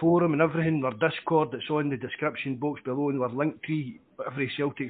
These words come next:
fan's more than welcome to come over there as well. Eh, that's about it, Paul, let's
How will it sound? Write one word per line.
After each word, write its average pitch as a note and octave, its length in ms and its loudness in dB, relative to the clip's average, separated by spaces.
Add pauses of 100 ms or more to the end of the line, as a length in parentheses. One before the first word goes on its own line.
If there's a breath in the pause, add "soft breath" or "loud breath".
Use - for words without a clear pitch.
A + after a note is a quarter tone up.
fan's C3 220 0
more C#3+ 160 0
than B2 180 -2
welcome C#3 320 -2
to A#2+ 160 -6
come C#3 120 -2
over C#3 200 2
there D3 140 2
as C3+ 240 -2
well. C#3+ 240 2 (1040 soft breath)
Eh, D#3 260 6
that's E3+ 240 4
about C3 360 2
it, - 60 -12
Paul, E3+ 200 6
let's C#3 180 4